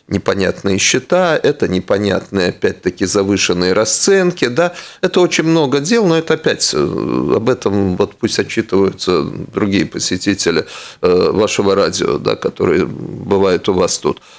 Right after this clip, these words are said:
Э, вторая проблема, вторая проблема — это разница между счетами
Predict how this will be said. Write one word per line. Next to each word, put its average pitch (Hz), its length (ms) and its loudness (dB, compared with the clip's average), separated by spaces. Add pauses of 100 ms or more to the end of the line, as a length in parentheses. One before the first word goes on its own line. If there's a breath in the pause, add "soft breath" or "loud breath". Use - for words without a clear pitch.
(120)
Э, 92 760 2
вторая 214 380 0
проблема, 101 720 -2 (180)
вторая 110 320 0
проблема — 78 600 -2 (400 soft breath)
это 165 460 0 (280)
разница 156 560 0
между 120 420 0
счетами 110 800 0